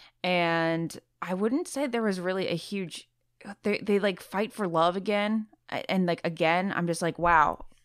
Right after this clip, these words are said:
so many group dates or so many dates on this episode are, like, not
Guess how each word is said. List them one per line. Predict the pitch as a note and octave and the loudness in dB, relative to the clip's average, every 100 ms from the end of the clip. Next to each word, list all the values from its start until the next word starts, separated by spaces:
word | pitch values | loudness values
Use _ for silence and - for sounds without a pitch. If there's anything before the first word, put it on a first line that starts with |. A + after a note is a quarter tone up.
| _ | _
so | - - - G#3 | -10 -6 4 6
many | G#3+ A#3 A#3+ G#3 - _ - - | 6 4 4 2 -6 _ -20 -2
group | F#3 F3 | -2 0
dates | - G3+ G#3+ | 0 0 0
or | |
so | F3+ A3 | 0 6
many | C4 G#3 | 6 6
dates | - D3 D#3+ G3+ | 2 0 0 0
on | A3 A3+ | 2 2
this | B3+ - - - - - - - | 0 -2 -14 -20 -20 -20 -6 -2
episode | A#3 C4 C#4+ C4+ C4 | 4 6 8 8 8
are, | G3+ | 6
like, | F#3 | 6
not | F3 E3+ E3 E3+ | 4 6 6 4